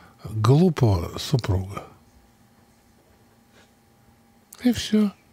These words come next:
Она вскроет с отняшечка. Че хочет, то и купит. А хочет, и на нетребку в театр сходит за сто тысяч, утешится. Вот и все. То есть и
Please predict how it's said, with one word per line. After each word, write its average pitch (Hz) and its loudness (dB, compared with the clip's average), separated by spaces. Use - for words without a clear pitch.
Она 233 4
вскроет 226 4
с - 0
отняшечка. 117 0
Че 233 4
хочет, - 0
то 139 0
и 117 2
купит. - -8
А 151 4
хочет, - -2
и 135 4
на 123 4
нетребку 127 4
в - -4
театр 110 2
сходит 98 -2
за 107 4
сто - -2
тысяч, - -4
утешится. - -4
Вот 277 2
и 294 6
все. 220 0
То - 6
есть 165 0
и 151 2